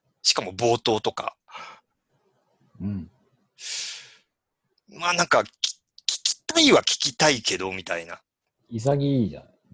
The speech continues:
Speaker 2: ですか。
Speaker 1: 潔い、潔いんですけどね、すごい。
Speaker 2: 俺たちには、
Speaker 1: 何のちゅ-、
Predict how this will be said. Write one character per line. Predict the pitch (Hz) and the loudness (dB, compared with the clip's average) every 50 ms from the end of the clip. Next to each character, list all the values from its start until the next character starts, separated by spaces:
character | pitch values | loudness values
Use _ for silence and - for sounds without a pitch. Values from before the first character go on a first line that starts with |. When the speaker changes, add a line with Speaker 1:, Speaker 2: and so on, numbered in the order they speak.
| - - - - | -20 -18 -10 -4
Speaker 2:
で | 147 | -2
す | - - | 0 2
か。 | 233 233 | 2 2
Speaker 1:
潔 | 233 233 220 | 2 0 0
い、 | - - - | 0 0 0
潔 | - - 226 233 226 226 226 226 214 | 2 2 2 2 2 2 2 2 2
い | 151 | 2
ん | 113 | 0
で | - 92 | 0 -4
す | - - | -4 -4
け | 98 87 | -6 -6
ど | 80 85 | -8 -8
ね、 | 90 87 | -12 -10
す | - - - 123 | -8 -6 -6 -2
ご | 113 123 113 98 | 0 0 0 0
い。 | 90 - _ _ - - _ _ - 98 - - - _ _ _ _ _ _ - 139 - _ _ _ _ _ _ _ _ | -2 -6 _ _ -20 -20 _ _ -16 -16 -16 -16 -18 _ _ _ _ _ _ -20 -20 -20 _ _ _ _ _ _ _ _
Speaker 2:
俺 | - 120 127 147 | -6 -2 -2 2
た | 139 151 | 4 4
ち | |
に | |
は、 | 190 | 4
Speaker 1:
何 | 226 226 | 6 4
の | 220 208 | 2 4
ち | - - | 4 2
ゅ-、 | 240 | 2